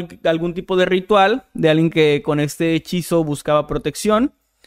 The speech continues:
y, pues, tratando de, pues, de hacer que le fuera bien de alguna forma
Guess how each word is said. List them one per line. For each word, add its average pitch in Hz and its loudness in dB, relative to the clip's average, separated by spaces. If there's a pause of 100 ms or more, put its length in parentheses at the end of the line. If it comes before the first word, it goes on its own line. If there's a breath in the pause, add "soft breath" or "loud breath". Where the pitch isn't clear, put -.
(400 soft breath)
y, 185 0
pues, 175 -2
tratando 156 0
de, 139 -4 (520)
pues, 147 -4
de 143 -2
hacer 147 -4
que 175 -2
le 160 2
fuera 180 0
bien 185 2
de 170 2
alguna 165 4
forma 156 0